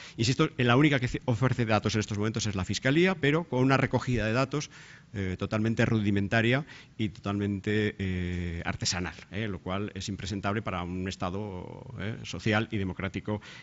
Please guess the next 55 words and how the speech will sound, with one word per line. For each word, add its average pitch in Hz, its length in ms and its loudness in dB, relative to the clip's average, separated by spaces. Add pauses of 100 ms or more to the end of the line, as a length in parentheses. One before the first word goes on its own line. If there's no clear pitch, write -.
eh, 95 300 -2
de 98 100 -2
derecho 110 360 0
que 113 80 -2
se 101 80 -2
pre-, 101 160 -4
que - 160 -6
se 123 100 -2
debe 120 240 4
preocupar 104 460 0 (280)
por 110 120 2
este 101 160 0
tipo 87 200 -6
de 73 120 -8
víctimas. - 420 -18 (720)
Pero 151 260 6 (220)
no 165 160 6
solamente 196 300 6
están 185 180 6
los 156 120 6
hechos 170 200 2
que 165 80 4
se 151 100 4
denuncian, 135 500 4 (1600)
de 98 100 2
víctimas 147 400 6
que 135 100 4
acuden 139 480 4
y 113 60 4
denuncian, 110 600 4
que 120 100 0
hasta 113 160 0
ahora 156 160 4
no 127 60 2
se 117 100 0
registraban 139 520 2
y 110 40 2
que - 60 2
ahora 120 100 2
se 131 80 0
empiezan 123 300 0
a 107 40 4
registrar. 101 340 0
A 135 60 2
nivel 110 220 2
policial 113 320 0
ya 98 100 0
se 127 120 0
hace. - 160 0
El 107 60 0
Ministerio 104 320 0
del 117 100 2
Interior 113 300 0
ofrece 117 300 -2
ya 120 200 6